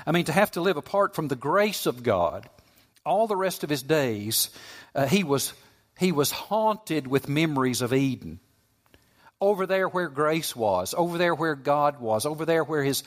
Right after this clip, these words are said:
power, uh, and joy for living were. Uh, he was not under that covering any longer. Now, David is aware of this, and he's praying, "Oh God, don't let that happen to me."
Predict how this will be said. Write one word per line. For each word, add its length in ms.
power, 640
uh, 40
and 420
joy 360
for 180
living 580
were. 480
Uh, 240
he 160
was 180
not 200
under 220
that 200
covering 480
any 140
longer. 360
Now, 160
David 600
is 160
aware 240
of 80
this, 240
and 140
he's 200
praying, 600
"Oh 240
God, 480
don't 220
let 180
that 220
happen 380
to 120
me." 300